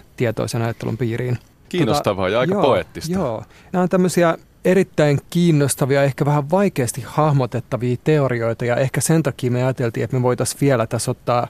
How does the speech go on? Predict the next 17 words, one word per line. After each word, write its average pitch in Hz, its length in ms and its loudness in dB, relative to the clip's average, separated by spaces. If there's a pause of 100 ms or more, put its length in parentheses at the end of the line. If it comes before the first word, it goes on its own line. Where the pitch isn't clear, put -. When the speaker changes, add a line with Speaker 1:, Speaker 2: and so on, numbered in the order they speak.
(100)
Speaker 1:
kolmas 160 500 2
viesti, 127 340 0
joka 120 160 -2
me 120 100 0
saatiin 123 360 0
näihin 123 220 0
uniin 127 300 2
liittyen. 117 380 -2
Me 117 40 -4
saatiin 123 480 -2
meidän 131 260 0
ystävältä 123 420 -2
Tuovilta 120 640 0 (180)
kuvaus 120 680 0
hänen 123 320 2 (120)
unestaan, 120 560 2
joka 117 340 -4